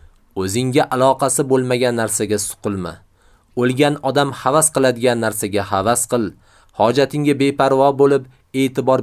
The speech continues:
bermaydigan odamga hojatingni o'tab berishini talab qilma", deb aytdi. Rizqi undan olib qo'yilganiga qalbi qayg'uga to'lgan bir kishi masjidga keldi. Unga Ubay ibn Ka'b salom berib, "Qaysi banda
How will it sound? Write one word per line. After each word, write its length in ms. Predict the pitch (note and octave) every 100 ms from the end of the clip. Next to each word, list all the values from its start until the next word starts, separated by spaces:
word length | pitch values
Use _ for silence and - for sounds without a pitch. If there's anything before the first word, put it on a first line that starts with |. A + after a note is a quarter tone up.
| A2+
bermaydigan 560 | B2+ B2+ B2 A#2 C3
odamga 460 | B2+ A2+ A#2+ A2+ A#2
hojatingni 640 | - A#2+ A#2 A2+ A#2+ A#2
o'tab 280 | A2 A2+ A2 G#2
berishini 380 | G2+ G2 G2+ F#2+
talab 260 | F#2+ F#2+ -
qilma", 300 | G#2+ G#2+ F2+ - _ _ _
deb 200 | - F2+ -
aytdi. 240 | D#2+ - _ _ _ _ _ _ _ _ - _ _ _ _ _ -
Rizqi 320 | G2+ - D3
undan 280 | C#3+ C3 C3
olib 240 | G#2 B2 B2+
qo'yilganiga 600 | B2+ B2 A#2+ A#2 A#2+ A#2+ -
qalbi 260 | A#2 A#2 B2
qayg'uga 420 | A2+ A2 A#2 A2 A#2+
to'lgan 380 | A#2 A2 A2+ A2
bir 80 | G#2+ -
kishi 200 | - A2+
masjidga 560 | G#2 G2 - - - F2+
keldi. 260 | D#2+ D2 - - _ _ _
Unga 320 | G2+ F#2+ G#2+ A2 A2 _ _ _ _ _
Ubay 260 | G#2+ F#2+ A2
ibn 260 | G#2 G2 G#2 G2
Ka'b 200 | G2+ G2
salom 340 | - F#2 G2 G#2+
berib, 260 | G2 G2 G2 _ _ _ _ _ _ _
"Qaysi 300 | G#2 A#2 C#3+ C3+
banda 300 | C3+ C3+